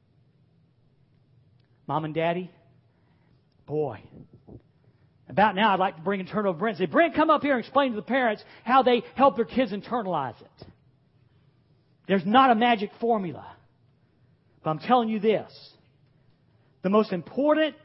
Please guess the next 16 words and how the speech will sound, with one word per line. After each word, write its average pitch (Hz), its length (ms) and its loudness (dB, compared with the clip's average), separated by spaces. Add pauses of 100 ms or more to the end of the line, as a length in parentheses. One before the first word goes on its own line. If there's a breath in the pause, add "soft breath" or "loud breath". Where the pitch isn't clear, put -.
(100)
task 269 480 0
you 262 200 -2
have 240 280 0
as 208 80 -6
a 214 60 -4
parent 202 480 -8 (280 soft breath)
when 175 160 -4
your 240 160 2
child 247 520 2
is 180 80 -8
in 202 100 -6
that 220 180 -4
teachable 240 480 -4
age 254 360 -2 (580 soft breath)
is 156 200 -8
somehow 220 640 0